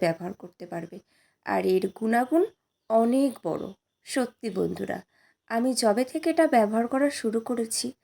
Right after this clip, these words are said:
আমি তো এটার ফ্যান হয়ে গিয়েছি। আমি যেখানেই যাই না কেন, অল্প একটু হাতে নিয়ে আর স্কিনে অ্যাপ্লাই করে নিই। আর বিশেষ করে আমি ধরো হুটহাট করে বাইরে বেরিয়ে গেলাম, তখন আমি জনসন বেবি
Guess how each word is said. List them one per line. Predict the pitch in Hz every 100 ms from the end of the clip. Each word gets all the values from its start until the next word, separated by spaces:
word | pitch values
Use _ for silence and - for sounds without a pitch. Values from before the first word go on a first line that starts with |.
| _ _ _
আমি | 202 202 220
তো | 254
এটার | 254 269 - _ _
ফ্যান | - 269 240 208
হয়ে | 202 190
গিয়েছি। | - - - 214 _ _ _
আমি | 214 208 202
যেখানেই | 214 208 - 269 320 330
যাই | 294 240 240
না | 233
কেন, | 226 214 269 - _ _ _ _ _ _ -
অল্প | 269 254 262 302
একটু | 302 349 320
হাতে | 233 220 269 247
নিয়ে | 269 - -
আর | 226 220
স্কিনে | - 285 294 339
অ্যাপ্লাই | 220 196 - 208 196 196
করে | 175 170
নিই। | 180 185 _ _ _ -
আর | 202 196 196
বিশেষ | 240 294 277 -
করে | 294 262
আমি | 254 247
ধরো | 262 269 277
হুটহাট | - 277 262 254 -
করে | 269 262 226
বাইরে | 208 220 226
বেরিয়ে | 214 214 214
গেলাম, | 214 202 214 - _ _ -
তখন | 233 220 294 294
আমি | 220 294 415
জনসন | 262 202 202 240 240
বেবি | 247 311